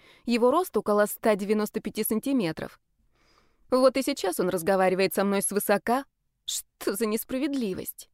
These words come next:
Бесит. "Советую тебе тщательнее подбирать слова. Возможно, мне осталось жить всего несколько минут или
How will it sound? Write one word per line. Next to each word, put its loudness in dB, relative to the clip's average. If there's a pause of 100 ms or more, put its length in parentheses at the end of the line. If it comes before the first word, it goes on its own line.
(140)
Бесит. -4 (1160)
"Советую 2
тебе -2
тщательнее 0
подбирать 2
слова. 2 (360)
Возможно, 4
мне 4
осталось 4
жить -2
всего 2
несколько 0
минут 2
или 0